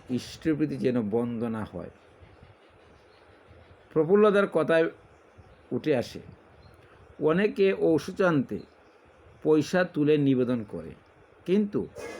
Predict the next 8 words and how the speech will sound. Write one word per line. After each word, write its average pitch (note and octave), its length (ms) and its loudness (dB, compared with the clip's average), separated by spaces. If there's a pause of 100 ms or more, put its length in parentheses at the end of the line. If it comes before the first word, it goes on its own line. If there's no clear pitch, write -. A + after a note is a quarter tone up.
(720)
নির্দিষ্ট D3 640 0
দিনে D#3+ 360 4
ইষ্টবৃত্তি D#3 560 0 (120)
পাঠানো C#3 320 0
না C#3 280 0
গেলে B2 380 -2 (680)
অর্ঘ্য C3+ 540 2 (420)
অনিবেদিত C3 880 2